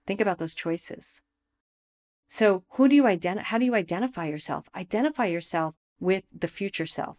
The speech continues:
with your higher self. If you wanna be, um, in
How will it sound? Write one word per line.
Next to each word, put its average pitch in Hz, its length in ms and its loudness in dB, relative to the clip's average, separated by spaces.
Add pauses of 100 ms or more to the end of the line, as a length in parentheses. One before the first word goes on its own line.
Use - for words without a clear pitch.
with 180 160 -2
your 214 80 -2
higher 185 400 -2
self. - 340 -10 (1120)
If 175 180 -6
you 214 120 2
wanna 196 260 2
be, 180 480 -4 (340)
um, 170 380 0
in 185 280 0